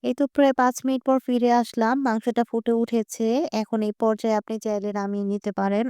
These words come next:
অথবা আরেকটু ঝোল কমিয়ে নিতে পারেন। আমি আরেকটু ঝোল কমিয়ে নিচ্ছি আর সেই সাথে জিরা গুঁড়ো এবং গুয়ামরি গুঁড়ো দিয়ে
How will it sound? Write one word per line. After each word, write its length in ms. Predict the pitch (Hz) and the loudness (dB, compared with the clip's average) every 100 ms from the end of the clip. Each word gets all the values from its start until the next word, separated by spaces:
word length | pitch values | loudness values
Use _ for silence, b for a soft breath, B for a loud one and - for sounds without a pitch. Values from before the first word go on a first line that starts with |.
| - | -4
অথবা 380 | 196 202 185 190 190 B B B | -6 -4 -2 -2 -2 B B B
আরেকটু 300 | 208 214 226 | -4 -4 -4
ঝোল 180 | 208 220 190 | 0 0 0
কমিয়ে 320 | 196 196 196 | -2 0 0
নিতে 280 | 196 190 196 | 0 -2 -4
পারেন। 360 | 180 180 196 277 _ b b b _ _ _ _ _ _ - | -4 -2 -4 -6 _ b b b _ _ _ _ _ _ 0
আমি 200 | 254 269 | 2 4
আরেকটু 280 | 285 269 277 | 4 2 0
ঝোল 200 | 247 254 | 4 2
কমিয়ে 400 | 233 254 247 254 | 4 0 2 2
নিচ্ছি 360 | 240 233 - 262 285 | 2 0 -2 -2 2
আর 160 | 254 220 | 2 2
সেই 200 | - 220 | 0 0
সাথে 240 | 240 233 208 | 0 0 0
জিরা 240 | 220 220 | 0 0
গুঁড়ো 220 | 208 220 | 0 0
এবং 200 | 220 208 208 | 0 0 0
গুয়ামরি 400 | 208 214 208 208 | 0 0 0 -2
গুঁড়ো 220 | 202 208 208 | -2 -2 -2
দিয়ে 260 | 202 202 | 0 -2